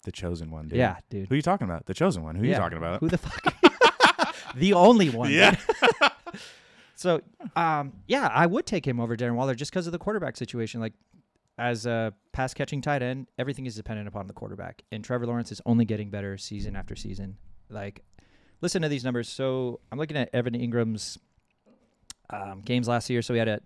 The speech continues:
Speaker 2: week one tight end four, week two tight end seven, and then he did shit for, like, the next four weeks. Then tight end seven, tight end nine, tight end four. So he's, like, right up. He's right up there. He's giving you about double digit points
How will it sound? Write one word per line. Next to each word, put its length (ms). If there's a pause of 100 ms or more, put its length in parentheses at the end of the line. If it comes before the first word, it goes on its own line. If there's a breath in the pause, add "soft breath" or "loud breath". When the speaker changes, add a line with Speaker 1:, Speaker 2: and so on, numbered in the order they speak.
(160)
Speaker 2:
week 220
one 180
tight 180
end 140
four, 220
week 240
two 200
tight 220
end 100
seven, 380 (500 soft breath)
and 80
then 100
he 60
did 180
shit 280
for, 80
like, 140
the 60
next 180
four 160
weeks. 200
Then 200
tight 200
end 140
seven, 560
tight 180
end 120
nine, 240
tight 160
end 120
four. 260 (460)
So 180
he's, 220
like, 200
right 240
up. 180 (180)
He's 140
right 180
up 140
there. 140
He's 120
giving 260
you 80
about 220
double 220
digit 280
points 380